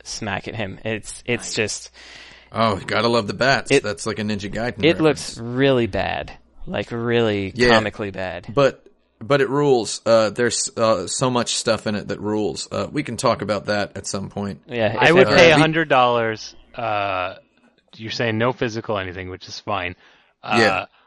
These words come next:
Speaker 2: I would pay one hundred dollars for the right game. I don't,
Speaker 3: Yes.
Speaker 2: you know what I mean? Like that, and that's
Speaker 3: Yeah.
Speaker 2: really all it comes down to for me
Speaker 3: Exactly.
Speaker 2: is that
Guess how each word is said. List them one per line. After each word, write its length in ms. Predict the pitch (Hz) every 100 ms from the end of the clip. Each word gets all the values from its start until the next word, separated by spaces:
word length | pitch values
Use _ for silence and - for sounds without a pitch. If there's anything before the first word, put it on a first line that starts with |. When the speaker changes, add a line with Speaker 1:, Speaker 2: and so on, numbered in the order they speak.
| _ _ -
Speaker 2:
I 180 | 120 131
would 240 | 143 127
pay 240 | 135 135
one 260 | 123 113 117
hundred 260 | 127 131 131
dollars 420 | 113 104 107 110
for 300 | - 107 101
the 140 | 95
right 280 | 95 95 95
game. 340 | - 113 80 80 _ _ _ -
I 60 | 104
don't, 260 | 104 104 107
Speaker 3:
Yes. 200 | 123 139
Speaker 2:
you 40 |
know 80 | 139
what 120 | 139
I 60 | 135
mean? 140 | 147
Like 320 | 131 131 120 131
that, 200 | 127 117
and 220 | 123 120
that's 160 | 120
Speaker 3:
Yeah. 120 | 120 123
Speaker 2:
really 180 | 120
all 160 | 113 107
it 60 | -
comes 180 | 107
down 180 | 107 123
to 100 | 117
for 140 | 98 95
me 200 | 104 107
Speaker 3:
Exactly. 480 | 95 98 139 127 110
Speaker 2:
is 40 |
that 100 | 101